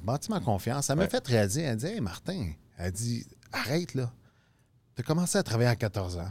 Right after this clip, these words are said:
Speaker 1: Boss boy au restaurant de la place. » Tu, on, dans ce temps-là, on faisait tout.
Speaker 2: Ouais.
Speaker 1: Après ça, à seize ans, j'ai, on, tout le monde a toujours été me chercher. J'ai jamais fait d'application. J'étais dans un autre restaurant. J'ai fait plein de choses en même temps. On a ouvert, euh,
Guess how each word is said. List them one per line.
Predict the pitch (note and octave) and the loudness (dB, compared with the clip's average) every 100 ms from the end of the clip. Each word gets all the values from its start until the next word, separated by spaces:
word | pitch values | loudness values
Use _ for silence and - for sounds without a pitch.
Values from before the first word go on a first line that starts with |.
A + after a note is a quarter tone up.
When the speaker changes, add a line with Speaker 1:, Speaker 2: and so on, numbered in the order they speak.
| - | -10
Speaker 1:
Boss | A#2 B2+ D3+ A#2 | -6 2 4 4
boy | B2 C3 A#2+ | 4 6 6
au | |
restaurant | F2+ F#2+ - D#2+ | 4 0 -4 -8
de | |
la | D2 | -10
place. » | - F#2 - - - - | -10 -10 -10 -10 -10 -10
Tu, | - | -8
on, | G2 | -8
dans | F#2+ A2 G#2 | -4 -2 -2
ce | |
temps-là, | B2 A2+ | 0 2
on | A#2+ | 2
faisait | G2 F#2 E2+ | 0 -2 -4
tout. | D2 F#2+ | -8 0
Speaker 2:
Ouais. | G2+ G#2 - - - | 2 2 -2 -20 -2
Speaker 1:
Après | G2 G2 A#2 | 0 2 2
ça, | G2+ C3 A#2 | 2 4 4
à | F2+ | 4
seize | - G2 F2+ | 2 2 2
ans, | G2 G2+ | 0 0
j'ai, | F2+ F2+ F2+ - - | 2 2 0 -4 -12
on, | G#2 G#2+ - | -12 -12 0
tout | E3+ | 4
le | F3 | 6
monde | F#3 F3 | 6 6
a | A2 | 4
toujours | B2 A2+ B2 | 4 4 4
été | A2 | 4
me | G#2+ | 2
chercher. | F#2 - D#3+ | 0 -2 0
J'ai | B2 | 2
jamais | A#2+ B2 | 4 4
fait | G#2+ G#2 | 2 -2
d'application. | F#2 - E2 F2 - - - _ | -2 -4 -8 -8 -12 -16 -20 _
J'étais | - G#2 | -4 0
dans | G2 F2+ | 0 0
un | G2 | 0
autre | F#2+ - | -2 -4
restaurant. | F#2 F#2+ C3+ A#2+ A#2 A#2 A#2 | -6 -2 2 4 6 6 4
J'ai | F#2 | 2
fait | F2 G2 | -2 -4
plein | - A2 | -2 -2
de | G2 | 0
choses | G#2 G2+ | -2 0
en | |
même | A2 G2+ | 2 0
temps. | - G2 G2+ G2+ F2 | 0 0 2 0 -2
On | F2+ | -2
a | |
ouvert, | F#2+ F2 G2+ G2+ F2+ | -2 2 2 2 2
euh, | F#2 | 0